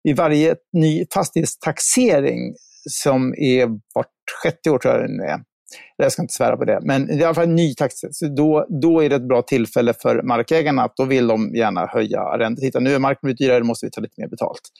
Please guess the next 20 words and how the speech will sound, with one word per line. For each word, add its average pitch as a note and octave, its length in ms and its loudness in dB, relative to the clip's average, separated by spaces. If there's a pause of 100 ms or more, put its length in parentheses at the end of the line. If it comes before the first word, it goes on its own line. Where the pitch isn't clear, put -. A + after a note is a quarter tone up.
(480)
Eh, A#2 220 2 (500)
och E3+ 260 -2 (200)
ett E3+ 160 0
exempel A3+ 440 0
på E3+ 120 0
vad D#3 100 4
det C3+ 60 4
här B2 180 0
kan C#3 160 -2
hända D3+ 320 2
som B2 220 0
är A#2+ 140 2 (500)
att C3 100 -2 (260)
till E3 100 2
exempel D#3+ 400 0
då A#2+ 160 4
i A#2+ 300 0
Älvsjö D3+ 600 0
utanför D#3+ 300 -2
Stockholm A3 640 0